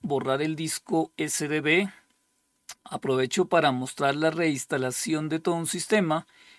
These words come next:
Lo que hay en el disco S D A, S D A se va a conservar, es decir, voy a conservar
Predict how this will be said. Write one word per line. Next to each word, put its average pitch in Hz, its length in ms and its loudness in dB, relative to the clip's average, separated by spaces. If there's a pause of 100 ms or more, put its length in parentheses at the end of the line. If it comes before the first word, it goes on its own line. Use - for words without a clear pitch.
Lo 160 160 0
que 170 120 2
hay 170 100 6
en 202 80 4
el 190 100 2
disco 185 400 2
S 180 200 2
D 180 120 4
A, 190 340 4 (120)
S 170 320 4
D 170 180 4
A 190 100 8
se 170 160 -2
va 147 100 4
a 147 60 2
conservar, 170 500 4
es 131 80 0
decir, 143 260 -2
voy 131 200 2
a 160 80 0
conservar 143 760 0